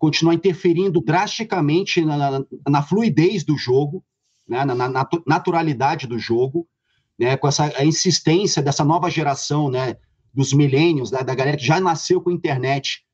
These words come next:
né, da, dos jovens estarem na internet querendo resolver no Twitter ou no Instagram o Big Brother, né, fica aquela, aquele barulho, aquele ruído.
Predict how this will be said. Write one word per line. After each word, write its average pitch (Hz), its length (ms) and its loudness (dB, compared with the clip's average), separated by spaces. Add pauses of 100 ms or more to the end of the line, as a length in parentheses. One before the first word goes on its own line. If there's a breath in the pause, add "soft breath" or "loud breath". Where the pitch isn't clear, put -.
(320)
né, 120 140 -2
da, 113 120 -2
dos 113 180 -4
jovens 147 520 0
estarem 143 280 -2
na 156 40 0
internet 143 480 -2
querendo 147 260 2
resolver 147 480 2
no 160 140 2
Twitter 156 480 2
ou 135 60 2
no 143 60 2
Instagram 143 580 0 (200)
o 185 140 4
Big 143 240 -4
Brother, 127 420 -2 (500)
né, 123 220 -2
fica - 120 -8
aquela, 139 260 -2
aquele 139 240 -2
barulho, 131 440 0
aquele 139 220 -2
ruído. 151 600 0